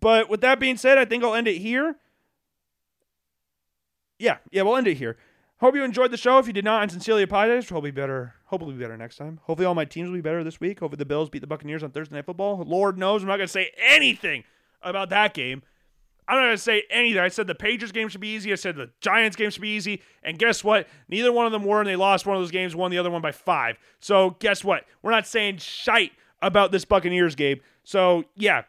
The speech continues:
it'll be one of the games of all time. Let's just put it like that. So with that, I'll see you guys later. Enjoy the rest of your week. Wait to see the, the quarterback prospect rankings come out on hopefully Friday.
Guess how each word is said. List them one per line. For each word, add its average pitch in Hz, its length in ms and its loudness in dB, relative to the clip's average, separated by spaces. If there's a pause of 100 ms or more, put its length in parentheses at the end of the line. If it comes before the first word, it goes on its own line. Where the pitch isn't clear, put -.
it'll 202 240 2
be 220 240 -2
one 220 180 2
of 208 60 -2
the 190 60 -2
games 196 280 -2
of 180 60 -4
all 196 160 2
time. 139 320 -4
Let's 151 140 -6
just 170 140 -12
put 185 120 -2
it 180 40 -2
like 165 240 -2
that. 127 220 -6 (260)
So 185 200 0
with 190 140 -2
that, 233 260 4 (200)
I'll 170 180 -2
see - 180 -6
you 214 100 0
guys 196 260 2
later. 196 380 0 (260)
Enjoy 214 380 2
the 208 80 6
rest 208 240 2
of - 40 -14
your 185 140 2
week. 180 420 -6 (360)
Wait 190 260 0
to 196 100 -12
see 214 200 -6
the, 185 340 2 (300)
the 160 200 -4
quarterback 196 280 -2
prospect 190 360 0
rankings 180 220 -4
come 180 120 -6
out 170 80 -2
on 143 160 -6
hopefully 190 380 -2
Friday. 208 1040 -2